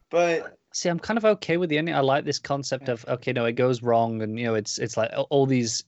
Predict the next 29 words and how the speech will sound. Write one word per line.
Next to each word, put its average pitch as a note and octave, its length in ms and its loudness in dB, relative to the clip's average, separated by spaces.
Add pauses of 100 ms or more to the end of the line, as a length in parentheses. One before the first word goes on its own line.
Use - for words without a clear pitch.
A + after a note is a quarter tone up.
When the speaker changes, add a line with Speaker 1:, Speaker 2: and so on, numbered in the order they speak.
(120)
Speaker 2:
other A#2+ 220 -2
species, A#2 420 -6
like, G#2+ 140 0
you A2+ 60 -4
know, G2 80 -4
wolves G#2 400 0
and G2+ 80 -4
apes - 260 -6
and A2 80 -4
stuff, - 240 -4
are A2 140 2
Speaker 1:
Mm-hmm. - 100 -8
Speaker 2:
kind A#2+ 100 -2
of A2 80 0
evolved, G#2+ 600 0
like, G#2+ 160 -4 (100)
over A#2+ 240 2
the G#2+ 140 2
course A#2+ 240 -4
of G#2+ 100 -2
months A2 320 -6
Speaker 1:
Right. C#3 60 -4
Speaker 2:
instead A2+ 260 -4
of, G2+ 300 -6
you C#3 100 -2
know, G2+ 100 -4
millennia. G#2 520 -2
Speaker 1:
Years. C#3 360 -10 (400)
Yeah. B2+ 200 -6